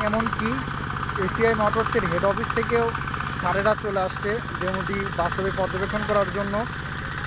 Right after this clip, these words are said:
এছাড়া পাবনা কাশীনাথপুরের, আহ, প্রোপাইটার, আহ, ভাই ভাই মেশিনারিজের প্রোপাইটার আব্দুল আলিম, আলিম ভাই, উনিও চলে আসছে এখানে এবং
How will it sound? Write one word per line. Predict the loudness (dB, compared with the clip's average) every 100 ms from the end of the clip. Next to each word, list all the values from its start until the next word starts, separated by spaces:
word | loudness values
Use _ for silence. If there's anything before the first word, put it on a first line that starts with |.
| -6 -2
এছাড়া | -2 2 4 4 2 -2 -2
পাবনা | -2 0 -2
কাশীনাথপুরের, | 0 -2 -2 -2 -2 2 4 4
আহ, | 0 -6 -6 -6 -4 -2 4 6 6 4
প্রোপাইটার, | 2 4 4 4 4 4
আহ, | 2 2
ভাই | 4 4
ভাই | 4 4
মেশিনারিজের | 2 -4 -2 -2 0 0 0
প্রোপাইটার | 0 2 2 4 2 2
আব্দুল | -2 -2 2 4
আলিম, | 4 2 -2 -4 -6 -6 -4 -4 -4 -4 -4 -4 -4 -2
আলিম | 2 2 4
ভাই, | 4 4 2 0
উনিও | 2 2 2
চলে | 4 4
আসছে | 2 0 0
এখানে | 0 0 0 -2 -2 -2 -2 -2 0
এবং | 2 4 2